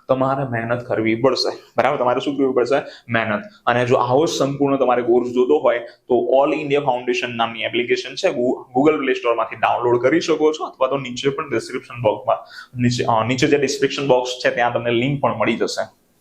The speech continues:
આ સિવાય કોઈ પણ પ્રકારની ક્વેરી હોય, મને મેસેજ કરી શકો, બરાબર? નીચે Telegram-માં પણ મેસેજ કરી શકો, નીચે ડિસ્ક્રિપ્શન બોક્સની અંદર લિંક પણ આપેલી છે, કોમેન્ટ બોક્સ પણ ઓપન છે.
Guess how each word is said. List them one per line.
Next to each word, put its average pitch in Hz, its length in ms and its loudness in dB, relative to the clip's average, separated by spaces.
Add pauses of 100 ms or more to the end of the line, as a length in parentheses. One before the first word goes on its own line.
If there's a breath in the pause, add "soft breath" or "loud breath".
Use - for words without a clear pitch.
(420 loud breath)
આ 170 100 4
સિવાય 190 400 2 (280)
કોઈ 156 180 2
પણ 156 140 2
પ્રકારની 120 360 0
ક્વેરી 123 300 2
હોય, 175 220 2 (300 loud breath)
મને 110 140 -2
મેસેજ 107 400 -4
કરી 135 180 2
શકો, 156 360 2
બરાબર? 135 360 0
નીચે 127 340 -2 (400 loud breath)
Telegram-માં 143 440 2
પણ 147 120 2
મેસેજ 147 300 2
કરી 147 180 2
શકો, 147 220 0
નીચે 127 240 -4
ડિસ્ક્રિપ્શન 131 500 -2
બોક્સની 127 300 -2
અંદર 127 140 -2
લિંક 120 300 0
પણ 143 100 2
આપેલી 143 360 0
છે, 160 120 -2 (360 loud breath)
કોમેન્ટ 143 340 0
બોક્સ 151 220 0
પણ 151 80 -2
ઓપન 147 280 2
છે. 151 260 -2